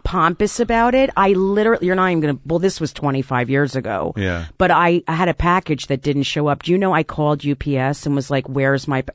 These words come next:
Speaker 1: can you believe how sick that is?
Speaker 2: <laughs> Yeah.
Speaker 1: "Where's my package?" And they're
Speaker 2: Yeah.
Speaker 1: like, "It went to the wrong, it went to Amherst, Massachusetts," and they drove it in a cab. They drove my huge package of
Speaker 2: <laughs>
Speaker 1: pot, and I signed for it,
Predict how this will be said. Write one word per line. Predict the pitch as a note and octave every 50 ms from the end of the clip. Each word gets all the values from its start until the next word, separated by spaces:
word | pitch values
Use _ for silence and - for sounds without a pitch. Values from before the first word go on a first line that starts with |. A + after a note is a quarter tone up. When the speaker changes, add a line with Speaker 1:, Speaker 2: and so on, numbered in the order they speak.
| -
Speaker 1:
can | - A#3+ C4
you | C#4+ E4
believe | E4 E4 D4 A3+ F#3+ G#3 A3+ A3+ A#3+ C4 C4 B3+ - - - _ _ _
how | - F#3 F3+
sick | - - - - - G#3 G3+ - -
that | A3 G#3+ G#3+ A3+
is? | A3+ A3+ A#3+ B3 A3+ - A3+ A#3 G3+ C#3+
Speaker 2:
<laughs> | -
Yeah. | - D#3 - -
Speaker 1:
"Where's | E3 G#3+ A#3 B3 B3+ C4+ B3+ -
my | B3+ A3+ G#3+ G3+
package?" | - F#3+ G#3+ A3 A3 - - E3 C3+ C3+ C3 C3+
And | D3 E3+ F3
they're | F3 E3+
Speaker 2:
Yeah. | E3+
Speaker 1:
like, | E3+ E3+ G3
"It | F3+
went | F3 F3 F#3 F3+
to | - F3
the | F3 D#3+
wrong, | D3+ D#3 D#3+ D#3+ E3 E3 E3 E3 D#3+ -
it | - E3+
went | F3 F3 E3+
to | - -
Amherst, | D#3 F3 F#3 G3+ F3 D3 C3 - - - - - - - - _ - - -
Massachusetts," | D3+ D3 D3 - E3+ D3+ - E3 F3 D#3+ - G3 G3 -
and | - E3+ E3+ D#3+
they | D#3+ D#3+
drove | C3+ - C#3 D#3 E3+ D#3+ F3 F3 E3+ G3
it | F#3 -
in | F3+ D#3+
a | C3+
cab. | - - - D#3+ D#3 E3 D3+ C#3 - - - - - _ - - - - - -
They | - F#3+ F3
drove | C#3+ - D#3 E3 F#3 F#3 F3+ F#3 G3 G#3 C4+ -
my | G3+ F#3 E3 E3
huge | D#3 - - F3 F3+ F#3 F#3+ F#3 - -
package | - E3+ F3 F3 E3+ - F3+ E3+ E3+ F3+
of | F3 -
Speaker 2:
<laughs> | - -
Speaker 1:
pot, | E3+ F3+ F3+ D3+
and | - - E3+
I | F#3 G3+
signed | - - - B3 B3+ D4 D#4+ F4 F4+ -
for | - G3+ F3 D3+
it, | C#3 C3+ C#3 -